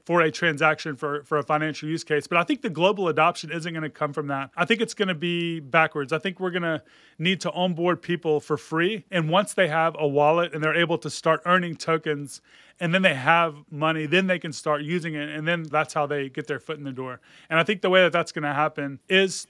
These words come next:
through social and gaming applications. Danny Kulachov, who's the founder of Lens, he built Lens to be free to use, meaning that you can actually transact completely free. That means the protocol itself is still being monetized.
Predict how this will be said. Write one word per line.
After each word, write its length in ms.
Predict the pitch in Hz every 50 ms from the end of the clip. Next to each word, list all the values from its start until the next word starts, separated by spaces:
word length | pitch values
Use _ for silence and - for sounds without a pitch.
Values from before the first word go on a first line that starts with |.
| _ _ -
through 480 | - 165 165 165 170 165 165 160 156
social 840 | - - - - 175 170 151 - - 165 156 151 151 151 151 147 - -
and 240 | 170 156 151 151 139
gaming 380 | - 160 160 156 147 147 143 139
applications. 760 | 131 131 151 - - 139 127 - - 139 131 117 - - - -
Danny 540 | 202 208 220 214 214 208 208 202 185 139 - _
Kulachov, 680 | - - 180 185 208 196 - - 196 190 190 185 - -
who's 180 | 170 165 139
the 80 | 156 156
founder 360 | - 170 165 170 165 156 151
of 120 | 139 120
Lens, 500 | 135 147 156 165 175 175 170 151 - - -
he 400 | - - 190 208 214 214 208 - - 156 131
built 460 | - 170 170 175 175 160 - - - -
Lens 640 | 160 160 147 156 160 165 165 160 151 - - - - -
to 180 | - 170 170
be 260 | 147 127 160 160 160
free 340 | 151 - - - 160 160 160 156
to 120 | - 160
use, 420 | 147 147 156 175 190 175 - - _ _ _ _ _ _ -
meaning 320 | 151 165 170 170 170 165
that 200 | 160 156 151 147
you 140 | 156 160 165
can 120 | - 175
actually 520 | 165 165 160 - - - 160 156 151 151 151
transact 840 | - - - 190 180 170 156 131 156 156 156 151 143 _ _ - - _ _ _ -
completely 400 | - 151 - 196 226 208 196 156
free. 440 | - - 151 151 165 180 175 160 - _
That 240 | 156 170 180 220 226
means 460 | 226 220 208 190 175 - - - -
the 140 | - 151 151
protocol 680 | - - - 208 240 247 226 - - 185 170 165 156 151
itself 460 | - - - - 185 180 180 - -
is 120 | 156 -
still 320 | - - - - 180 180 160
being 220 | 147 165 156 143
monetized. 840 | 139 139 143 156 165 160 - - 147 147 147 147 143 123 - - -